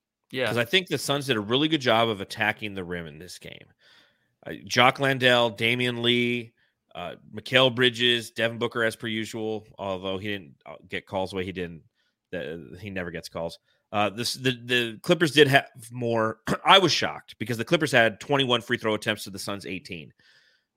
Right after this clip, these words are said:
Speaker 2: But I appreciated the fact that the Suns, again, what was I talking about the last game? How you be, ha-, there's a couple different ways you can get out of a slump. One, go fuck yourself a ten or, or a one. It'll make you feel like a ten. That's what the Suns did tonight.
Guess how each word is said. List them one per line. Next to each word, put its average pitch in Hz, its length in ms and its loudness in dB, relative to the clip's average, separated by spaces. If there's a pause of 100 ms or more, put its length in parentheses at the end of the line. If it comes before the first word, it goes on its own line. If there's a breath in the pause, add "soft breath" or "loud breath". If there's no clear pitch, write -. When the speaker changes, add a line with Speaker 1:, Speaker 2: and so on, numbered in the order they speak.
(120)
Speaker 2:
But 131 100 6
I 135 80 8
appreciated 170 560 2
the 151 80 -6
fact 107 360 0
that - 100 -20
the 110 60 -14
Suns, 123 340 -6
again, 110 380 -8 (120)
what 120 120 -6
was 165 100 -4
I 170 60 -6
talking 151 280 -4
about 127 160 -6
the 123 60 -14
last 110 260 -6
game? 82 240 -10 (800)
How 135 200 4
you 139 240 0 (520)
be, 117 200 -4 (180)
ha-, 117 80 -6 (560 soft breath)
there's 120 100 -10
a - 40 -16
couple 190 240 2
different 156 240 -2
ways 120 160 0
you - 40 -10
can 113 40 -10
get 110 140 2
out 104 120 0
of 95 80 -6
a 95 40 -10
slump. - 480 -12 (440)
One, 135 240 2
go 127 140 2
fuck 123 260 -2
yourself 107 320 -4
a 95 40 -8
ten 80 340 -8 (320)
or, 107 140 0
or 110 80 6
a 110 60 6
one. 101 300 0
It'll 92 120 -8
make 95 160 -8
you 98 60 -16
feel 101 120 -6
like 92 140 -6
a - 40 -16
ten. 71 300 -14 (720 soft breath)
That's 104 140 -2
what 117 100 -2
the 104 40 -8
Suns 98 280 -4
did 98 120 -6
tonight. 87 340 -12